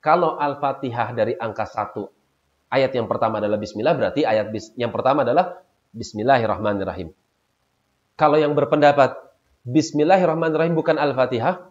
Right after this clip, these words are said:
tapi Al-Fatihah itu diawali dengan Alhamdulillahirrabbilalamin, berarti ayat pertama dalam Al-Fatihah, Alhamdulillahirrabbilalamin. Nanti tinggal menentukan tujuh dan enam-nya.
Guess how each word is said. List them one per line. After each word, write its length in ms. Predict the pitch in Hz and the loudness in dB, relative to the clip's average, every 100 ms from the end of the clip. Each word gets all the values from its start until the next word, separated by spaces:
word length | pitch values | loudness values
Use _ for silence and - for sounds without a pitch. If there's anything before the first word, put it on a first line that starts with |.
| _ _ _ _ _ | _ _ _ _ _
tapi 240 | 156 147 | 0 2
Al-Fatihah 640 | 147 147 - 190 196 170 156 | 0 0 4 4 4 0 0
itu 160 | 151 | 0
diawali 400 | 147 131 147 143 | 2 4 4 4
dengan 160 | 139 143 | 2 2
Alhamdulillahirrabbilalamin, 1300 | 131 - 170 135 135 135 131 127 120 117 120 151 170 - _ | 0 0 -2 0 2 2 2 2 2 4 4 2 -2 -10 _
berarti 560 | 135 139 117 - 214 - _ _ _ _ | 0 4 4 2 -2 -4 _ _ _ _
ayat 400 | - 156 190 170 | 4 6 6 4
pertama 320 | 165 160 156 151 | 0 2 2 2
dalam 160 | 147 | 2
Al-Fatihah, 840 | 139 135 123 113 110 117 202 - - - _ _ - | 2 0 2 0 0 0 0 -2 -18 -20 _ _ -8
Alhamdulillahirrabbilalamin. 1400 | 110 98 135 127 101 95 113 107 104 98 87 85 85 - _ _ _ _ 110 | -8 -6 -6 -6 -6 -4 -6 -4 -6 -6 -6 -8 -10 -20 _ _ _ _ -8
Nanti 240 | 120 131 | -6 -4
tinggal 400 | 147 131 160 196 | -2 2 2 0
menentukan 720 | 143 147 135 135 156 190 196 196 | 0 0 2 0 0 0 -2 -2
tujuh 320 | 170 139 175 | -2 0 0
dan 160 | 151 156 | 0 0
enam-nya. 400 | 147 135 110 | -2 -2 -4